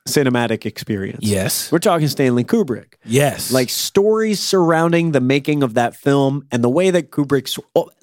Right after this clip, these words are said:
Speaker 1: tortured. I was gonna
Speaker 2: Mm-hmm.
Speaker 1: say almost, but no, just
Speaker 2: Mm-hmm.
Speaker 1: tortured the people who he made that film with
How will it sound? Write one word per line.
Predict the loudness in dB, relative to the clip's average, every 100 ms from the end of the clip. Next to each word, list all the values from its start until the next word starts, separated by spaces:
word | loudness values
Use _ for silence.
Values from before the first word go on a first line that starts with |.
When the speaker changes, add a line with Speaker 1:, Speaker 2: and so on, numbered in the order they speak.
| -6 -4 -2
Speaker 1:
tortured. | 0 0 0 -4 -6 -4
I | 0
was | 0 2
gonna | 2
Speaker 2:
Mm-hmm. | 2
Speaker 1:
say |
almost, | 2 2 2 0 -2 -4
but | -6 -2
no, | -2 0 -4 -10 -2
just | 0 0
Speaker 2:
Mm-hmm. | -2 -6
Speaker 1:
tortured | -2 -2 0 0 0
the | -2
people | -2 0 0
who | 0 -4
he | -2 -2
made | -2 -2
that | -4
film | -2 -2 -2
with | -4 -6 -20